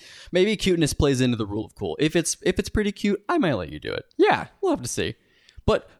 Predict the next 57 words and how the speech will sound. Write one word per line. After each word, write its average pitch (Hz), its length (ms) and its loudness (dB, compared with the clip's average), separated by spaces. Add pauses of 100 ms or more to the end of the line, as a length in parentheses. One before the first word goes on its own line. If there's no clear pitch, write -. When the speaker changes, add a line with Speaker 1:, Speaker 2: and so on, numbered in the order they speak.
Speaker 1:
going 269 200 2
off 233 120 0
your 233 80 0
point, 170 240 0
Zach, 127 160 0
I 139 80 4
feel 247 260 -4
like 208 260 -2
a 147 60 0
lot 151 280 0
of 185 60 -2
these 139 200 0
really 131 160 0
cool 123 180 -2
moments 139 320 -2
do 147 220 2
come 143 400 0
when 110 200 2
the 113 80 -2
players 117 400 0
are 90 160 -6
on 113 220 -4
their 113 140 -6
last 87 380 -8
foot, - 300 -2 (320)
you 110 80 -4
know? 113 200 0 (200)
Which, 151 240 0 (1120)
when 190 220 0
you're 180 200 2
stronger, 156 640 -2
when 131 140 -2
you're 127 140 0
higher 175 340 0
level, 127 360 2
we 127 140 -2
discussed 131 360 -4
that 135 140 -8
you 170 120 -8
can 185 160 0
already 185 320 2
do 147 240 0
so - 160 0
many 131 160 2
cool 117 200 -2
things. 104 360 -8
There's 107 80 -18
lots 120 180 -2
of 117 80 -10
spells 196 380 0
you 170 60 -2
can 165 80 0
do, 156 200 2
lots 117 240 -2
of 117 100 -14
cool 110 200 0
abilities. 147 480 0